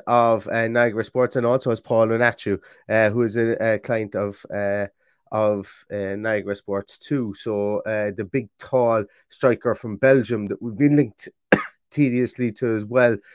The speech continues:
uh, who I haven't done a, um, uh, any, any podcast on at all. So I just wanted to throw that one out there. This more, this could be agent speak, but also we could be working with these agents. This agent might be somebody who's familiar with Unai Emery from his time in Spain.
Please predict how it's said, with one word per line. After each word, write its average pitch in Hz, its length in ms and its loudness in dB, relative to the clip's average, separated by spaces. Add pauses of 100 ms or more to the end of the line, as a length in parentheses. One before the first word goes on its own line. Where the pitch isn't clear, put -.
(160)
uh, 113 240 4
who 110 160 -2
I 117 140 4
haven't 110 320 -2
done 104 340 -2
a, 104 280 -4 (360)
um, 98 560 0
uh, 101 240 0
any, 104 380 -4
any 101 300 -6
podcast - 580 -8
on 101 160 -2
at 101 140 -4
all. 92 160 -2
So 110 160 -4
I 113 40 0
just 120 160 -8
wanted 175 200 6
to 165 80 0
throw 160 200 4
that 160 160 4
one 139 120 0
out 135 160 4
there. 123 120 0
This 104 280 -6
more, 127 240 0
this - 180 -8
could - 260 -4
be 143 160 2
agent 131 300 -2
speak, 123 300 -6 (220)
but 139 100 0
also 143 260 4
we 123 120 -2
could - 120 -10
be 120 80 -4
working 117 340 -2
with 107 160 -6
these 107 200 -6
agents. 107 400 -4 (240)
This 113 120 -4
agent 117 320 2
might 110 200 2
be 110 100 -4
somebody 107 320 -4
who's 104 140 -4
familiar 110 360 -4
with 107 200 -2
Unai 104 320 2
Emery 139 240 2
from 117 160 -6
his 107 120 -4
time 101 240 -2
in 95 60 -2
Spain. 143 480 2